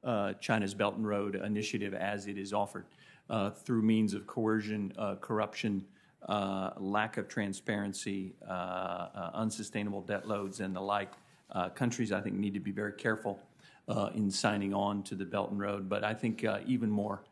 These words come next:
uh, importantly, uh, Senator, we need to have an affirmative agenda, uh, and affirmative programs that we can offer as an alternative. And I'm very grateful to you and other members of Congress for giving us those tools,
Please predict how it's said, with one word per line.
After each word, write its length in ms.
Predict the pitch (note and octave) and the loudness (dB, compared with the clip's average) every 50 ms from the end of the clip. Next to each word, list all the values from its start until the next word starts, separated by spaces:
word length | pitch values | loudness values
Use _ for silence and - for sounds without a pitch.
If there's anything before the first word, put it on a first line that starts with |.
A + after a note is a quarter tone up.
| _ _ _ _ - | _ _ _ _ -4
uh, 200 | - G#2 G2 G2 - | -2 0 0 0 -2
importantly, 760 | - G#2+ F#2+ - - A2+ A2 - A2 G#2 G#2 G2+ G#2+ G2 G2 - _ - | -2 -4 -4 0 0 0 2 2 0 0 0 -2 -2 -4 -8 -8 _ -2
uh, 200 | G#2 F#2+ G2 G2 | -2 0 0 -2
Senator, 400 | G2 - - G#2+ G#2+ G2+ F#2+ G2+ | -4 -2 -2 -2 -2 -2 -2 -2
we 220 | G2+ G#2 A#2+ A#2+ | 0 2 4 4
need 240 | A#2 A2+ A2 G#2+ G#2+ | 4 4 4 2 0
to 100 | - G2 | -2 -2
have 220 | G2+ A2 G2+ G2 | 0 0 0 0
an 100 | G2 G2 | 0 -2
affirmative 600 | G2 F#2+ - - - A2 G#2+ G#2 G2+ G2+ G2 G2 | -4 -4 -4 -2 -2 0 0 0 0 -2 -2 -4
agenda, 480 | F#2+ F#2+ - G#2 G2 G2 F#2 F2+ F#2 F2+ - - _ - - - - - - - | -6 -8 -6 -6 -4 -4 -4 -4 -6 -8 -10 -14 _ -20 -20 -20 -20 -20 -14 -4
uh, 360 | - - G2 G2 G2 F#2+ F#2+ - - | 0 2 2 4 4 2 2 0 0
and 180 | A2 G2 F2+ | -2 -2 -2
affirmative 600 | - - F#2+ - - - A2 A2 A2 G#2 G#2 G#2 | -2 -2 -4 -2 2 4 6 6 6 6 4 0
programs 520 | - - G2+ G2 G2 G#2 G2+ G2 G2 G2 F#2+ | 0 0 0 0 0 0 -2 0 -2 -2 -4
that 100 | F#2+ - | -6 -8
we 100 | G2+ G2+ | -8 -6
can 140 | - - G2 | -4 -4 -2
offer 400 | F#2+ F#2+ G2 - - F#2+ F#2+ F#2+ | -2 -2 -2 0 0 0 0 0
as 220 | F2+ F#2+ F#2+ F#2+ | -2 -4 -4 -6
an 80 | G2 F#2+ | -6 -6
alternative. 680 | F#2 G2 F#2+ - - G#2 G2+ F#2+ F2+ F#2 F2+ F#2 F2+ | -6 -8 -6 -4 -2 -2 -2 -2 -4 -6 -6 -6 -6
And 120 | F#2 F2+ F2+ | -6 -6 -6
I'm 100 | F#2 F2 | -4 -2
very 160 | G2+ G2 G2 | 0 0 0
grateful 380 | F2+ G#2 G#2 G2 - - - - - | 0 -2 -2 -4 -4 -8 -12 -12 -10
to 120 | - - | -6 -6
you 160 | G2 G2+ F#2+ | -4 -4 -4
and 80 | F#2 F#2 | -4 -4
other 140 | F#2+ F#2 F#2 | -4 -2 -2
members 340 | F#2 F#2 F#2 F#2 F2+ F2 | -2 0 0 -2 -4 -6
of 120 | - - - | -8 -10 -6
Congress 360 | - G2+ G2 G2 F#2+ G2 F#2 | -4 -4 -2 -2 -4 -4 -4
for 160 | - - F#2+ | -4 -6 -6
giving 320 | F#2+ F#2 F#2+ F#2+ G2 F#2+ F#2 | -4 -4 -4 -4 -4 -4 -4
us 160 | G2 - - | -4 -4 -4
those 300 | - G2 F#2+ F#2 F2+ - | -4 -4 -4 -4 -6 -6
tools, 460 | - - A2 A2 G#2 G#2+ G2 - - | -4 -2 0 0 0 -2 -4 -6 -10